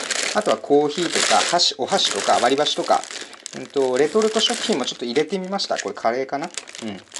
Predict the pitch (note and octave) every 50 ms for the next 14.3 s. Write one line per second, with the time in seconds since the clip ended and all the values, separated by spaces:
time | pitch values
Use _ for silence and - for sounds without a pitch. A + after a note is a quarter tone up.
0 | - - - - - _ _ - - C3+ B2+ B2 B2 - - F#2+ F2+ - - D#3
1 | D#3 D3+ B2 G2 F#2+ F#2 G2+ G#2+ A2+ A2 G#2 - A2 G2 G#2 G2 G2 - - -
2 | - - - - - - - - - - - - - - - G#2 G#2+ - - -
3 | - - - A#2 A2+ - - - - - - - - - - D#3 D3+ - - G#2
4 | - - - G2+ F2+ F2 - - - - - - - D3+ D3+ D#3+ E3 C#3+ C3+ A2+
5 | - A2+ A#2 G#2 G#2 G#2 - E3 D3+ - - F#3+ F3 E3 D#3 C#3+ - C#3+ C3+ -
6 | - - G2+ G2 - - - - - G2 - - - - - - - E3 - -
7 | - - G#2 - - - - - - - - - - - - - D3+ D3+ D#3 D3
8 | C#3+ C#3 A2+ - G#2 F#2 - - - - - - - - B2+ A#2 - - - -
9 | - - - _ - - - - - - _ _ _ _ _ _ _ _ _ -
10 | - - _ _ - - - - - - - - - - _ - - - - -
11 | - C#4+ - - - - - - - - - - - - - - - - C#3 B2
12 | A2+ - - - - - - - - - - - - - - - C3+ D3+ D3+ -
13 | D#3+ C#3+ D3 C#3 B2+ G2 - - - - - - - A#2+ A#2 C#3 - - - G2+
14 | F2 - - - G2+